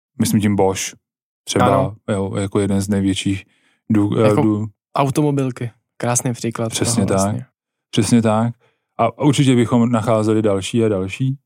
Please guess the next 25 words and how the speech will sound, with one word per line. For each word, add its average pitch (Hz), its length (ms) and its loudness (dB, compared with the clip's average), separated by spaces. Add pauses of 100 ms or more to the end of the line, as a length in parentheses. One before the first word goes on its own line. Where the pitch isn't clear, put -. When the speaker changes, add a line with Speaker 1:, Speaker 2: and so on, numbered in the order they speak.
(640)
Speaker 1:
A 107 360 0
že 110 200 2
jako 110 320 -2 (160)
pojmenovat 143 520 4
něco 123 220 0
po 98 120 -8
sobě 110 560 0 (600)
není 110 280 6
hanba. 98 340 -2 (420)
Speaker 2:
Přesně 120 360 -4
tak. - 180 -10 (600)
Speaker 1:
A 110 140 2
nebo? 107 360 0 (100)
Speaker 2:
A 143 60 0
není, 160 240 2
není 165 180 0
to 160 100 -4
špatně, - 460 -6
jako, 110 360 -6 (1000)
ale 123 140 2
primárně 139 640 0
je 131 100 -6
třeba 127 360 -4
zvážit 120 480 -4 (100)
to, 117 360 -4